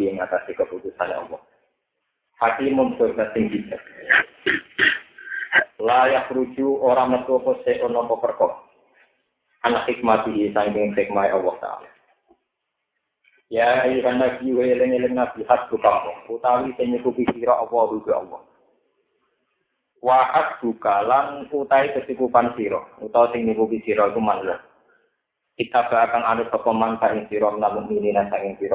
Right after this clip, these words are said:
para mukmin. Ya ayyuhan nabi wa eling-eling nabi harif. Gegerya sira, ngekeki motivasi sira.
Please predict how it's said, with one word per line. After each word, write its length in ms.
para 240
mukmin. 320
Ya 560
ayyuhan 420
nabi 300
wa 100
eling-eling 560
nabi 320
harif. 380
Gegerya 720
sira, 240
ngekeki 480
motivasi 640
sira. 240